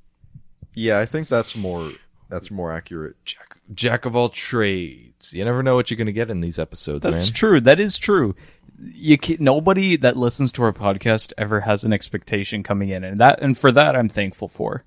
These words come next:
Speaker 2: Yeah.
Speaker 3: They don't know what we're gonna talk about.
Speaker 2: Nobo-, nobody does it like us. Just
Speaker 3: Nobody.
Speaker 2: gonna say that.
Speaker 3: Nobody does it like us.
Speaker 2: No, it's
Speaker 3: Honestly,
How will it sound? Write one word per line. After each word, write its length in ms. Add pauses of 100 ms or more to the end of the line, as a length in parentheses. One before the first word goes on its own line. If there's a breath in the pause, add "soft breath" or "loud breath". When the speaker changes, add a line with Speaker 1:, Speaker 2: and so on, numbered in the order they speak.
(160)
Speaker 2:
Yeah. 200 (260)
Speaker 3:
They 120
don't 180
know 120
what 180
we're 140
gonna 180
talk 260
about. 180
Speaker 2:
Nobo-, 240
nobody 360
does 260
it 80
like 200
us. 440 (240)
Just 120
Speaker 3:
Nobody. 180
Speaker 2:
gonna 100
say 180
that. 240 (100)
Speaker 3:
Nobody 480
does 280
it 100
like 240
us. 320
Speaker 2:
No, 80
it's 80
Speaker 3:
Honestly, 540